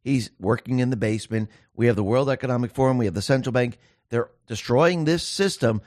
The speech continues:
to try to bring us into their new system. But once again,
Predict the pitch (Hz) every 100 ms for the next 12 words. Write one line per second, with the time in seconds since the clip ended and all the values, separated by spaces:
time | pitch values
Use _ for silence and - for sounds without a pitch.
0 | _ - 117 - 139 135 135 131 127 127
1 | 117 123 110 123 - _ 101 113 107 104
2 | 107 - 95 - 76 67 _ _ _ _
3 | _ _ _ _ - 117 113 156 185 160
4 | 165 185 156